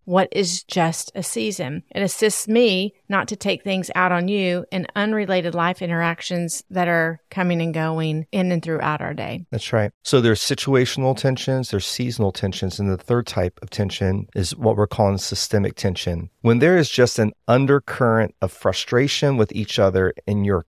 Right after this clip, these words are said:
Speaker 2: constantly being triggered with tension in multiple situations, it's a warning sign that there may be some more serious issues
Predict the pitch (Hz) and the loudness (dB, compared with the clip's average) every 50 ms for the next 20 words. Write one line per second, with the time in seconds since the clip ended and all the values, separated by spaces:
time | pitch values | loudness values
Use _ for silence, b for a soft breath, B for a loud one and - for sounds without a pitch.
0 | _ - - - 139 139 147 139 - - 151 120 90 - 123 120 101 90 113 104 | _ -10 -4 0 2 2 2 2 2 0 0 0 2 2 0 0 0 0 0 0
1 | 98 - - - 127 113 101 101 107 98 87 92 90 - - - 110 101 - - | 0 -2 -2 -2 -2 -2 0 0 -2 0 -2 -4 -6 -4 -4 -4 -2 -2 -2 -2
2 | 110 92 104 104 95 92 98 104 110 123 - - 104 95 90 - - 90 - - | -2 0 0 0 0 2 4 4 4 4 2 0 -2 -2 -2 -2 -4 -6 -6 -4
3 | 90 87 85 85 - - 87 90 92 92 - - - 147 139 - 190 175 156 123 | -2 -2 -2 -2 -2 -4 -4 -4 -4 -6 -4 -2 0 0 2 4 4 4 4 4
4 | 117 120 127 131 113 95 90 - - 98 92 95 92 92 92 90 90 - - 104 | 4 4 4 4 2 0 0 0 2 2 2 4 2 2 2 0 0 2 2 2
5 | 101 101 104 107 113 120 139 143 143 135 131 123 120 - - - - 123 120 139 | 2 2 2 2 4 4 2 2 0 0 -2 -2 -2 -2 -4 0 2 2 2 2
6 | 135 127 127 123 120 - - 117 107 104 107 104 - - - 92 - - 92 90 | 2 0 0 0 0 0 -2 -2 -2 0 0 -2 -2 -2 -4 -4 -4 -4 -4 -2
7 | 87 90 87 - | -2 -4 -6 -8